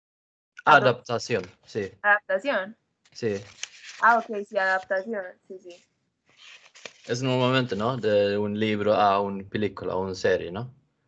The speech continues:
Speaker 1: Sí, pero tú también
Speaker 2: Ad-,
Speaker 1: en español
Speaker 2: adaptation.
Speaker 1: Sí, adaptation. Pero también te puedes como adaptar a un, no sé, a un nuevo hábito, a un nuevo país. Como,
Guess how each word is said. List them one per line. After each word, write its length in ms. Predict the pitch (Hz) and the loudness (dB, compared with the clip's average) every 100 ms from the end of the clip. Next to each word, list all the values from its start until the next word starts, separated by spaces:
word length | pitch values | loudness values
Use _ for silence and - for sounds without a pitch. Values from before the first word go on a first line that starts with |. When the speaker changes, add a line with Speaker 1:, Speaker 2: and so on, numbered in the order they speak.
| _ _ - | _ _ -10
Speaker 1:
Sí, 260 | 226 185 180 | -6 -6 -6
pero 160 | 214 | -6
tú 100 | 226 | -4
también 320 | 233 247 254 - | -2 0 2 0
Speaker 2:
Ad-, 60 | - | -2
Speaker 1:
en 120 | 262 | -4
español 400 | 277 - - - - | -4 -4 -2 4 4
Speaker 2:
adaptation. 400 | 254 247 - 98 - _ _ _ _ _ _ - | 6 4 4 -4 -12 _ _ _ _ _ _ -6
Speaker 1:
Sí, 120 | 247 | 2
adaptation. 760 | 202 190 190 - 196 185 190 - _ _ | 4 4 2 -4 -6 -6 -12 -16 _ _
Pero 160 | 220 226 | -2 2
también 280 | 226 220 | 2 2
te 80 | 226 | -4
puedes 300 | 226 254 247 | 0 0 0
como 240 | 240 220 196 | -2 2 6
adaptar 760 | 190 185 _ 208 185 180 190 - | 6 2 _ 4 6 4 0 0
a 140 | 202 | 0
un, 840 | 214 220 214 208 214 208 202 226 _ _ _ | 0 -4 -8 -8 -8 -8 -10 -14 _ _ _
no 100 | 214 | -14
sé, 100 | 208 | -4
a 100 | 202 | -4
un 140 | 185 190 | -4 -2
nuevo 720 | 196 202 202 196 196 202 226 _ _ _ _ _ _ - | 0 2 2 0 -2 -4 -10 _ _ _ _ _ _ 2
hábito, 800 | 185 190 185 - 190 185 185 214 _ - | 4 4 0 -6 -6 -6 -8 -14 _ -2
a 140 | 180 | -2
un 240 | 185 185 185 | -2 -8 -2
nuevo 280 | 190 190 196 | 0 0 -2
país. 760 | 180 180 202 202 208 - _ _ _ _ _ _ _ - | -2 -2 -4 -14 -18 -20 _ _ _ _ _ _ _ -10
Como, 260 | 240 226 | 0 2